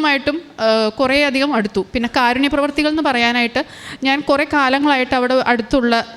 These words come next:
ഞങ്ങളുടെ അവിടെ അടുത്തുള്ള മദർ തെരേസയുടെ ഒരു, ഏഹ്, സ്ഥാപനമുണ്ട്, ഒരു ഓൾ-, ഓൾഡ് ഏജ് ഹോം ഉണ്ട്. അവിടെ അധികവും mentally retarded ആയിട്ടുള്ള പേഷ്യന്റ്സ് ആണ്. അപ്പോൾ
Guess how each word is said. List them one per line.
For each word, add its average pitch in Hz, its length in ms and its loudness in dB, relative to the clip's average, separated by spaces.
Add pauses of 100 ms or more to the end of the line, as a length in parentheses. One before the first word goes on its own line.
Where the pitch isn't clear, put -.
(120)
ഞങ്ങളുടെ 233 260 0
അവിടെ 233 180 2
അടുത്തുള്ള 233 320 2 (120)
മദർ 226 280 4
തെരേസയുടെ 254 540 2 (260)
ഒരു, 233 140 0 (160)
ഏഹ്, 196 360 0 (100)
സ്ഥാപനമുണ്ട്, 214 640 0 (140)
ഒരു 214 120 2 (140)
ഓൾ-, 208 200 0 (120)
ഓൾഡ് 220 200 2
ഏജ് 226 160 -2
ഹോം 220 200 2
ഉണ്ട്. 175 140 -4 (320)
അവിടെ 233 220 2
അധികവും 254 380 2
mentally 277 400 0
retarded 247 380 0
ആയിട്ടുള്ള 254 320 0
പേഷ്യന്റ്സ് 226 480 0
ആണ്. 202 140 2 (460)
അപ്പോൾ 254 200 0